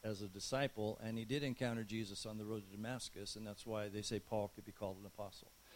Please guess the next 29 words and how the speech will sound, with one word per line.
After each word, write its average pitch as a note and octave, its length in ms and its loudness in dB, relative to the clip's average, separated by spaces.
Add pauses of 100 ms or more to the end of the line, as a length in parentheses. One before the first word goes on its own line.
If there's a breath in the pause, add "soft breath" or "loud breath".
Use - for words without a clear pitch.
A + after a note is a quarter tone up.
(220 loud breath)
So C#3 140 2
I'm C3+ 40 4
not C#3 220 4
dealing D#3 220 8
with C3 120 6
apostles. A2+ 760 0 (400 loud breath)
I'm B2 80 2
dealing E3 220 6
with D3+ 100 2
this B2+ 160 2
term C3+ 400 2 (100)
apostolic. G#2 640 -2 (1120)
And, B2 380 6
um, A2+ 380 6 (560)
you C#3+ 80 6
know, C#3 80 8
the C3+ 80 6
Lord D3+ 380 8
designates D3 720 8
himself B2+ 580 4
as A2 120 -6
the A2+ 80 -2
high D3+ 280 -2 (120)
priest - 280 -4
and A#2 80 -2
apostle A#2+ 640 -4
over B2+ 140 -6
the A2+ 100 -4
church. - 600 -4